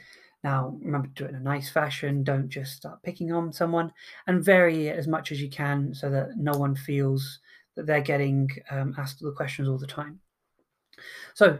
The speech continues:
differential learning then takes over. Sally demonstrates and explains how to log a complaint, and everyone nods and agrees or raises questions.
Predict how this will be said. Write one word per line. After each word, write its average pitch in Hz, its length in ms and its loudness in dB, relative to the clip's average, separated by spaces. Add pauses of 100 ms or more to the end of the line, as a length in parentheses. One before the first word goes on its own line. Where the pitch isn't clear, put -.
differential 180 500 2
learning 147 280 0
then 139 140 -2
takes 151 260 -10
over. 175 320 0 (880)
Sally 151 560 0 (240)
demonstrates 190 720 2
and 156 120 -10
explains 170 480 -2
how 208 240 -2
to 190 180 -6
log 143 200 -2
a 139 60 -8
complaint, 180 680 -6 (1400)
and 156 120 -6
everyone 156 640 4
nods 147 220 2
and 180 80 6
agrees 220 580 2 (960)
or 180 340 6
raises 156 360 2
questions. - 560 -14